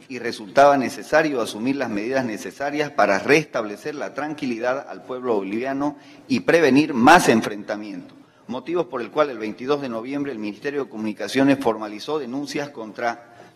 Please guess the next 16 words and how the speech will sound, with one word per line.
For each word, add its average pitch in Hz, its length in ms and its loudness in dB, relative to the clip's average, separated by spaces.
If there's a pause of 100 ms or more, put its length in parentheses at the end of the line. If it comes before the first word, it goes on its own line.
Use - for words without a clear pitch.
(960)
Aibén 151 560 4
Huaranca 143 600 0
Murillo 135 560 -6
en 117 100 -4
el 113 100 -2
entendido 127 540 4
de 110 60 8
haber 139 240 2
publicado 135 560 -4
diferentes 123 580 -4
imágenes 135 640 -6
y 110 140 -8
videos 143 380 -4 (280)
de 117 100 -8
contenido 120 600 -4
sedicioso 120 760 -4